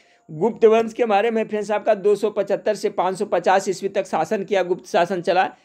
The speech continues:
इस वंश की स्थापना लगभग दो सौ पचहत्तर ईस्वी में किसने किया था? तो श्रीगुप्त के द्वारा किया गया था। गुप्त वंश का प्रथम शक्तिशाली शासक चंद्रगुप्त प्रथम था, जिसने तीन सौ उन्नीस से तीन सौ पैंतीस ईस्वी तक शासन किया था, चंद्रगुप्त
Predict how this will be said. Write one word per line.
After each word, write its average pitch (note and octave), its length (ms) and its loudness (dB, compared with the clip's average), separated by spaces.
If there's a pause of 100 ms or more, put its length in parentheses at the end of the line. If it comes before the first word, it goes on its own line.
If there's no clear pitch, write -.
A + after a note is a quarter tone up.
(120)
इस E3+ 160 -6
वंश A3 280 2
की F#3+ 140 0
स्थापना F#3 400 0
लगभग F#3 260 2
दो F3 140 0
सौ F3 120 -6
पचहत्तर E3+ 460 -2
ईस्वी F3+ 280 0
में E3+ 140 -2
किसने E3+ 320 -2
किया F3 180 2
था? F#3 120 0
तो F#3+ 140 -2
श्रीगुप्त D#3+ 440 -2
के D#3 120 0
द्वारा B2 280 2
किया G2+ 220 -2
गया E2 200 -4
था। - 240 -14 (320)
गुप्त A3 260 4
वंश A3+ 180 2
का A3 120 0
प्रथम A3 360 -2
शक्तिशाली A3 680 0 (400)
शासक F3+ 360 0
चंद्रगुप्त F#3+ 580 2
प्रथम G3+ 380 -2
था, A3 240 -2
जिसने F#3 540 -2
तीन A3 200 -6
सौ F#3+ 400 -2
उन्नीस F#3 340 -2
से F#3+ 120 0
तीन E3+ 180 -6
सौ F3+ 100 -4
पैंतीस E3+ 440 0
ईस्वी D#3 180 -4
तक G3 240 -2
शासन A#2 360 -4
किया G2 160 -2
था, F2 120 -6
चंद्रगुप्त E3 500 2